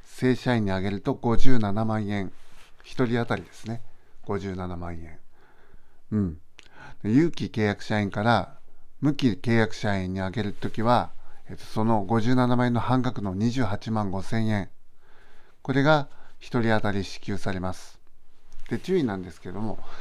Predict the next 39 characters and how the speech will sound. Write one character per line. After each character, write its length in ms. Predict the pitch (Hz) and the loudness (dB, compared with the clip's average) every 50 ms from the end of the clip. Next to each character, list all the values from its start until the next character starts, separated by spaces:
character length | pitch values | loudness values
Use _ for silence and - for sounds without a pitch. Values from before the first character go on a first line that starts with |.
| - - - | -4 -6 -8
え 40 | - | -4
っ 20 | - | -2
と、 200 | - 110 104 107 | 0 2 2 2
有 180 | 123 165 196 190 | 2 2 0 0
期 120 | - 143 | -2 -4
契 140 | - - 120 | -4 -2 -2
約 180 | 117 117 - | -2 -2 -2
社 200 | - - 131 120 | -4 -4 -4 -4
員 80 | 120 101 | -4 -4
か 100 | - 101 | -4 -6
ら 100 | 92 92 | -6 -4
無 140 | 98 110 127 | -4 -4 -4
期 140 | - - - | -6 -8 -6
契 120 | - 110 | -4 -2
約 180 | 107 110 - - | -2 -2 -2 -4
社 200 | - 127 117 113 | -2 -2 0 0
員 120 | 101 95 | -2 -2
に 260 | 92 104 107 92 92 - - | -4 -4 -4 -6 -6 -8 -6
上 120 | - 117 107 | -6 -2 0
げ 120 | 120 123 | 0 0
る 40 | 120 | 0
っ 20 | 117 | -2
て 160 | - - 123 | -4 -4 -4
い 40 | 101 | -2
う 40 | 90 | -2
の 120 | 87 87 | -4 -2
は、 260 | 92 107 110 90 - - - - - - - | -2 0 0 -2 -2 -6 -12 -14 -14 -14 -16
え 40 | - | -16
っ 20 | - | -12
と、 120 | - 104 | -10 -10
三 280 | - - - 160 165 156 | -6 -2 0 0 2 2
月 160 | 131 120 - | 0 -2 -2
三 300 | - - - 139 139 131 | -6 -4 -2 0 0 0
十 120 | 110 104 101 | 0 -2 -4
一 200 | 98 - - 113 | -4 -4 -6 -6
日 200 | 110 101 - 113 | -6 -6 -4 -4
ま 140 | 110 113 | -2 -2
で 80 | 101 98 | -2 -2
は、 320 | 90 95 107 107 95 - | -2 -2 -2 -2 -2 -4